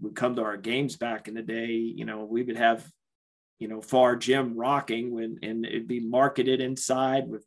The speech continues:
posters and media guides, and there'd always be something going on.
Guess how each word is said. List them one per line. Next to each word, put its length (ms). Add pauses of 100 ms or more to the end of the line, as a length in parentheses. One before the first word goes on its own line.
posters 680
and 200 (380)
media 340
guides, 640
and 120
there'd 200
always 260
be 100
something 460
going 340
on. 360